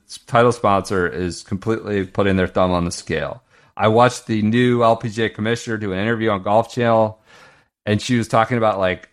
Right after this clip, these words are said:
all the things that Chevron believes they can elevate around their, like, brand and their,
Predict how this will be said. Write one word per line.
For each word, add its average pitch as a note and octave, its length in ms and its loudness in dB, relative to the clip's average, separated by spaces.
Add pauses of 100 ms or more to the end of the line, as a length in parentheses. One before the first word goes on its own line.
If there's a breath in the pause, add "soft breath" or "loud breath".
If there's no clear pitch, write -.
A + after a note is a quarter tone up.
all A2 200 6
the G#2 100 -4
things A2 320 -2
that G2+ 120 -6
Chevron A2 560 0
believes G2+ 340 -4
they G2+ 100 -2
can F#2+ 160 -6
elevate G#2 480 0
around G2+ 260 0
their, G#2 140 0
like, F2 360 -6 (640 soft breath)
brand G#2+ 800 2
and F2 180 -2
their, D#2+ 440 -6